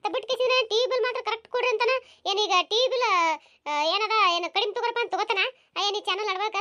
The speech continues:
ತೆಗಿತಪ್ಪ ಅವಾಗ ಅವಾಗ ಕಡಿಮೆ ತಗೊಂಡ್ ತಗೋತಾನ. ಇಲ್ಲ, ಏ, "ಟಿ ವಿ ಬಿಲ್ ತಿಂಗಳ ಎಷ್ಟು ಕರಾರ್ ಮಾಡಿರ್ತಾನ ಅಷ್ಟೇ ಕೊಡ್ಬೇಕು" ಅಂತಾನ.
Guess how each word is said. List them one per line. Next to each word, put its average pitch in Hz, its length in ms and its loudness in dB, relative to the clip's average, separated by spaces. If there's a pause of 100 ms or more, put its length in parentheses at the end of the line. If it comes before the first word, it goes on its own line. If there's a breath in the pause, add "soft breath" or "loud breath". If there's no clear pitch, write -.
ತೆಗಿತಪ್ಪ 403 360 0
ಅವಾಗ 381 180 0
ಅವಾಗ 415 480 0
ಕಡಿಮೆ 359 200 -4
ತಗೊಂಡ್ 415 300 -4
ತಗೋತಾನ. 415 260 -2 (500 soft breath)
ಇಲ್ಲ, 415 220 2 (440 soft breath)
ಏ, 480 220 2
"ಟಿ 370 60 -6
ವಿ 440 140 -4
ಬಿಲ್ 466 160 -6
ತಿಂಗಳ 403 180 -4 (120)
ಎಷ್ಟು 453 240 -2
ಕರಾರ್ 440 240 -2
ಮಾಡಿರ್ತಾನ 440 360 -2
ಅಷ್ಟೇ 415 200 -2
ಕೊಡ್ಬೇಕು" 415 360 -4
ಅಂತಾನ. 359 240 -4